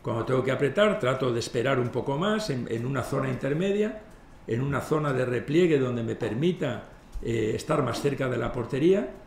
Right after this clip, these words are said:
trato de juntar a mi equipo, de que sea sólido, de que sea consistente. O sea, vosotros analizar de verdad, con un poco de, de, de, de criterio sobre las cosas que estoy diciendo, analizar los partidos.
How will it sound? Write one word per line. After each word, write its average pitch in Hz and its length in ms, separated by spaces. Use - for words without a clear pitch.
trato 160 340
de 135 100
juntar 131 440
a 180 80
mi 175 120
equipo, 165 560
de - 160
que 117 100
sea 160 300
sólido, 160 540
de 139 100
que 117 120
sea 156 260
consistente. 151 840
O - 20
sea, 135 440
vosotros 165 520
analizar 135 840
de 123 180
verdad, 123 640
con 113 200
un 151 100
poco 170 300
de, 131 240
de, 113 680
de, 104 600
de 107 200
criterio 160 480
sobre 123 260
las 117 160
cosas - 320
que 165 80
estoy 151 280
diciendo, 120 680
analizar 120 540
los 196 140
partidos. 147 560